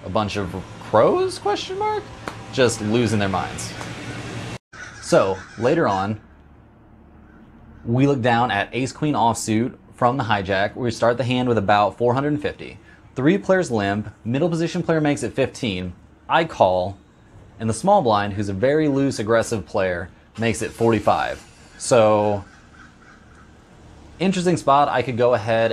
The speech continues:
and put in a four bet, but that seems a little aggressive with ace queen offsuit. So we go ahead and just make the call. Not sure I love this. I kinda think against this player, I should either be raising or folding here because I'm, like,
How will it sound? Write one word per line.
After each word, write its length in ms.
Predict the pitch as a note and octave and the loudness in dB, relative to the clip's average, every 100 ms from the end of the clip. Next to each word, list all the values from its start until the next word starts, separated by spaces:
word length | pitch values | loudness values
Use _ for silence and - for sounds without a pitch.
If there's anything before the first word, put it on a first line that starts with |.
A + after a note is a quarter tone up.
| - | -4
and 680 | G2 G2 F#2+ F#2 F2+ F2 D#2+ - | -8 -8 -8 -8 -10 -12 -16 -6
put 120 | A#2+ | -2
in 80 | G#2 | -2
a 40 | |
four 320 | F2+ - A#2+ D#3+ | -2 0 2 4
bet, 320 | G3+ G3+ - - - - - | 4 4 -2 -18 -20 -20 0
but 80 | |
that 140 | A#2+ A#2 | 0 2
seems 180 | B2+ A2 | -2 0
a 20 | |
little 160 | A2 | 0
aggressive 480 | G2 G#2+ - B2 A2 | 2 2 2 0 2
with 340 | G#2 G#2 G2 - | 2 2 0 -2
ace 200 | G#2+ G#2 | -4 -6
queen 280 | - G#2 G2 | -4 -4 -4
offsuit. 580 | - A2+ - F#3 F#3 - - - - - - | -2 -2 0 0 0 -2 -10 -20 -20 -20 -2
So 320 | C3+ A#2 A2+ | 4 6 6
we 480 | A2 A#2 C#3 D3+ D3 | 2 2 4 4 4
go 220 | B2 B2+ | 2 2
ahead 280 | A2+ A2+ A2+ | 4 4 4
and 280 | G#2 G#2 G2+ | -2 -4 -4
just 180 | G2 | -4
make 160 | G2 F#2 | -6 -8
the 80 | F2 | -8
call. 380 | - - C#2 - | -10 -8 -10 -2
Not 220 | C#3 D3+ | 0 2
sure 120 | C#3+ | 4
I 40 | B2+ | 4
love 240 | C#3+ C#3 | 4 2
this. 260 | C3+ B2+ - | 2 0 -4
I 100 | G#2 F#2 - - | -8 -8 -14 -10
kinda 300 | A#2+ C3+ B2+ | -6 -6 -6
think 400 | C#3 C3+ B2+ - - - - - | -6 -8 -8 -12 -20 -20 -10 0
against 300 | A#2+ A#2+ B2+ | 2 2 0
this 100 | A#2+ | -2
player, 320 | - B2 A#2+ | 4 4 4
I 80 | G#2+ | 0
should 160 | - | -2
either 140 | A2 G2+ | -4 -2
be 140 | G2+ | -4
raising 500 | F2+ F#2+ A2 A#2 A#2+ | -4 -2 -2 -2 -4
or 80 | F#2 | -6
folding 440 | - F#2+ A#2+ E3 | -8 -4 -2 0
here 320 | E3+ F3+ F3+ F3+ | 2 2 0 -2
because 280 | A2+ G#2+ | -4 -2
I'm, 320 | G2 F#2 F2+ F2+ | -2 -2 -4 -6
like, 280 | E2 D#2+ | -8 -8